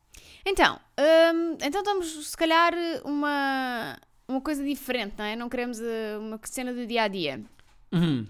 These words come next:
Speaker 1: E ela, se esta coisa do J J Boss foi uma boa recepção, não sei se não podíamos ir por aí, não é? Tipo, porquê é que ele
Speaker 2: Pois.
Speaker 1: não faz um jogo de tabuleiro personalizado?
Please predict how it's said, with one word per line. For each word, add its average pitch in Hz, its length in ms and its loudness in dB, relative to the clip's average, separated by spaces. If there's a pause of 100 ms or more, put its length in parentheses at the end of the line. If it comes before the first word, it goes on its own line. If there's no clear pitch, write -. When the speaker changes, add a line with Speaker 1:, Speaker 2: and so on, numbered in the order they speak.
(380)
Speaker 1:
E 330 100 4
ela, 220 420 4
se - 200 -2
esta 285 180 -4
coisa 240 320 0
do 202 480 -6
J 233 240 -4
J 240 240 -2
Boss 208 300 0
foi 233 100 -6
uma 240 160 -4
boa 220 180 -2
recepção, 190 680 -6 (760)
não 233 120 -4
sei 262 100 0
se 254 80 0
não 285 100 2
podíamos 269 380 0
ir 277 60 0
por 269 120 -4
aí, 277 220 2
não 233 100 0
é? 180 220 -4 (1300)
Tipo, 185 1300 -6 (640)
porquê 311 140 0
é 330 40 2
que 349 60 0
ele 392 100 4
Speaker 2:
Pois. 359 100 2
Speaker 1:
não 339 60 0
faz 330 300 2
um 302 100 0
jogo 285 240 -2
de - 100 -18
tabuleiro 262 360 2
personalizado? 233 680 -2